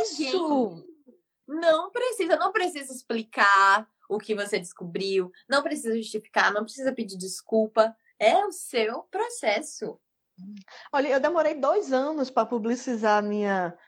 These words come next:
Speaker 1: a minha sexualidade, sabe, Lua? E,
Speaker 2: Uhum.
Speaker 1: e porque existe uma cobrança mesmo, sabe, das pessoas, porque você tem que, tem que publicizar, você tem que,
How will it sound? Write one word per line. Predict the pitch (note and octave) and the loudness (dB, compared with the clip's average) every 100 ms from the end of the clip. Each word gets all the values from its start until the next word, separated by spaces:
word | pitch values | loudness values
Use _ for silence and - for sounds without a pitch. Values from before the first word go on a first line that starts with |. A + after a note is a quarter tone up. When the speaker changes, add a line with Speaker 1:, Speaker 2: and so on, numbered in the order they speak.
| _ _ _ | _ _ _
Speaker 1:
a | G#3 G3+ | 0 2
minha | G#3+ G#3 | 4 2
sexualidade, | G3+ G3+ G3+ G#3 F#3 F3+ E3+ D3+ D3 C#3+ - _ _ _ | 4 2 2 0 2 2 0 -2 -4 -12 -14 _ _ _
sabe, | G3 E3+ D3+ D3 | 0 2 2 -2
Lua? | D3+ C3+ B2+ _ _ _ - - _ | -4 -6 -8 _ _ _ -20 -20 _
E, | G#3 A#3+ B3+ C4+ - | 0 2 4 2 2
Speaker 2:
Uhum. | C4+ | -2
Speaker 1:
e | |
porque | - G4+ | 0 2
existe | A#4 G#4 G#4 | 2 2 2
uma | A4+ | 0
cobrança | - A#4 F4+ C#4 C4 C#4 | 2 2 4 4 4 2
mesmo, | C4 G3+ F#3+ G#3 G3 | 4 4 2 -2 -4
sabe, | E4 G4 A3 | 2 4 4
das | G#3 G3+ | 2 2
pessoas, | - A3+ - A3 F#3+ F#3 - - _ | 2 -2 2 4 4 2 -4 -20 _
porque | - - | -2 0
você | A#3+ B3 | 0 0
tem | B3+ A#3+ C4 C#4+ | 2 4 4 2
que, | C#4 C4 - _ | 0 -2 -8 _
tem | B3 C4 | 0 0
que | |
publicizar, | C4+ B3+ B3 A#3+ A#3+ A3+ G#3 G#3+ | 2 2 2 -2 -2 2 2 4
você | A3 A#3 | 0 -4
tem | - A3+ | -2 -2
que, | A#3 B3+ B3 A#3 G#3+ | 0 0 2 2 -2